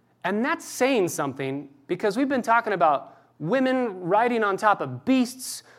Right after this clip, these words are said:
with heads and horns and all these different things. This is not even dealing with future events. This is dealing with the here and now, and this is probably the strangest verse in the entirety of Revelation.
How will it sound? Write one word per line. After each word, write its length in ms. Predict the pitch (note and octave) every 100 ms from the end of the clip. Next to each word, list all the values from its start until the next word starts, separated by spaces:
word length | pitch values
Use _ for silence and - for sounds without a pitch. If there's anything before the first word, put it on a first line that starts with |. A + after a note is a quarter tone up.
| -
with 360 | E3+ D#3 - -
heads 380 | - - C#4+ G3+
and 100 | G3+
horns 380 | F3 C4 C#4 G#3+
and 80 | G#3
all 100 | B3+
these 140 | B3+
different 240 | B3 A3+ A3
things. 260 | A#3+ A#3 - - _ D3+ D3
This 280 | D#3+ C#4 D#4
is 140 | G#3
not 260 | G3+ B3 C#4+
even 220 | A#3 G3+
dealing 260 | A#3 B3
with 140 | A3 -
future 640 | - - A3 C4 C4+ B3+
events. 600 | A3 F#3+ D3 G3 A#3+ -
This 200 | G#3 G#3+
is 80 | A3+
dealing 320 | E3+ A3+ A#3
with 120 | G#3 G3
the 80 |
here 380 | E3 - A#3 B3+
and 200 | G#3 F#3
now, 340 | F#3+ G3+ E3 - - -
and 280 | D3+ D#3 D3
this 240 | A#3 B3+
is 100 | A#3+
probably 400 | - G#3 F#3 F#3+
the 80 | D#3+
strangest 420 | D#3+ F#3+ F3+ D3+
verse 300 | C#3 D#3 D#3 - _ _ -
in 120 | D3
the 120 | C#3+
entirety 400 | C#3+ D#3+ D#3 D3
of 80 | C3
Revelation. 520 | C#3 B2+ A#2 -